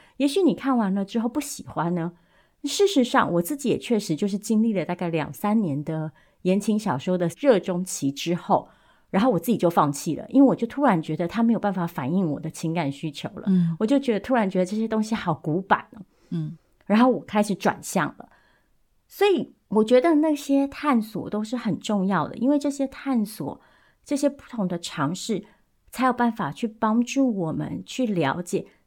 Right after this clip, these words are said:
Speaker 1: 到底对我们来说，我们在意的是什么，我们喜欢的是什么，我们不喜欢的是什么。
Speaker 2: 嗯，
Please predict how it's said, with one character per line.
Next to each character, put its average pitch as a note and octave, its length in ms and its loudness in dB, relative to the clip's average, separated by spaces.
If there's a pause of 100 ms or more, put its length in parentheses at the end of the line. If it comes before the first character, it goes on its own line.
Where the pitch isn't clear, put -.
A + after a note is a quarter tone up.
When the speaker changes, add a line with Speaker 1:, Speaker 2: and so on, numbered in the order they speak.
Speaker 1:
到 D#4+ 160 4
底 G3 160 0
对 B3 160 4
我 G#3+ 120 2
们 D#3 180 -2
来 C#3+ 180 -4
说， F3+ 300 0
我 E3+ 200 -4
们 D3+ 260 -2
在 C4 200 0
意 A#3+ 140 2
的 F#3+ 120 -2
是 G3 140 -6
什 D#3 160 -4
么， C#3+ 180 -2
我 D3 40 -4
们 D#3 120 -2
喜 D3+ 380 -4
欢 B3 220 0
的 C#4 80 0
是 A3+ 160 -6
什 C#3+ 180 -4
么， C#3+ 160 -2
我 D#3+ 60 -2
们 D#3 160 -2
不 - 260 0
喜 - 260 -6
欢 D#3 280 0
的 E3 100 -4
是 F3 140 -8
什 - 180 -10
么。 - 240 -14 (680)
Speaker 2:
嗯， D#3 260 -2